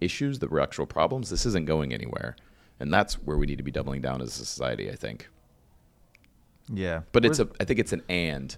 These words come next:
Speaker 1: not an
Speaker 2: What's
Speaker 1: or.
Speaker 2: the one thing that solves for everything else?
Speaker 1: Right, exactly.
Speaker 2: What, what is, what
Speaker 1: That's
Speaker 2: is
Speaker 1: a fair
Speaker 2: that?
Speaker 1: question. Well, uh, to me, it, it's figuring out why people are behaving this way. And now some may make a lazy argument or an easy argument, say it's,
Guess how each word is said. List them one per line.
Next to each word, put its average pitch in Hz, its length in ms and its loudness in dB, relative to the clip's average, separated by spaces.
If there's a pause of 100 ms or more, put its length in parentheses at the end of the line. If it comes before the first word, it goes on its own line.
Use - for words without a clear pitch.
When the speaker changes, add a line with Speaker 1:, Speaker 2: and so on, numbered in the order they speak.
(100)
Speaker 1:
not 76 160 -2
an 67 100 -6
Speaker 2:
What's - 220 0
Speaker 1:
or. 151 40 8
Speaker 2:
the 135 40 6
one 135 160 8
thing 131 140 4
that 117 120 4
solves 110 220 4
for 107 100 0
everything 95 260 2
else? 95 420 -4
Speaker 1:
Right, - 240 4
exactly. 101 400 2
Speaker 2:
What, 95 100 2
what 110 140 2
is, 110 180 2
what 92 140 -2
Speaker 1:
That's - 40 4
Speaker 2:
is 95 60 0
Speaker 1:
a - 40 -4
fair 95 100 8
Speaker 2:
that? - 80 0
Speaker 1:
question. 117 320 0 (400)
Well, 87 300 2
uh, 64 80 -2 (200)
to 110 80 2
me, 110 300 10 (140)
it, - 280 2
it's - 200 0
figuring 87 520 6
out 76 360 2 (920)
why 82 340 4
people 78 380 0
are 76 100 4
behaving 69 520 -2
this - 180 -10
way. - 240 -6
And 202 100 0
now 180 120 6
some 131 240 6
may 98 140 6
make 90 240 4
a - 80 4
lazy 82 340 4
argument 73 560 0
or 78 60 -2
an 69 80 -4
easy 71 240 0
argument, 71 360 0
say 82 160 2
it's, - 240 -4